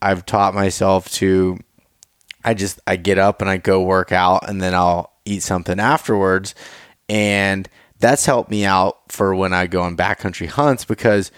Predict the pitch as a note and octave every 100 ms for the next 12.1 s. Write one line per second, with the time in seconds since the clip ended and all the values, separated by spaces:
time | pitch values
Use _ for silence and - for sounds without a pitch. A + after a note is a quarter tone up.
0 | - - - G#2+ A#2+ B2 A#2+ C3+ C3 G#2
1 | C3 A#2 G2 - G2+ G2 A2+ C3 G#2 G#2
2 | G2+ F#2 F#2 - F2+ F2 E2 - G2 F2
3 | - - F#2 F#2 F#2 F2+ F2+ E2+ - C3
4 | A#2+ G#2+ - G2 F#2+ G2 - - - -
5 | G2+ G2+ F#2+ A2 G2+ G2+ F#2+ F#2 A#2 -
6 | G2+ F#2+ F#2+ - _ G#2 G2+ F2 G2 G2+
7 | - - F#2 G2+ G2 F#2+ F#2 F#2 - F#2+
8 | - F#2+ F#2 F#2 F#2+ F#2+ F#2+ F#2 F#2 F#2+
9 | F#2+ G#2 F#2+ F#2+ G#2+ G#2 G#2 A#2+ - -
10 | - - A2 G#2 G#2+ - A2+ A2+ G#2+ G#2
11 | G#2 G2 G#2 G2+ G2+ G2 G#2 C3 A#2 A2+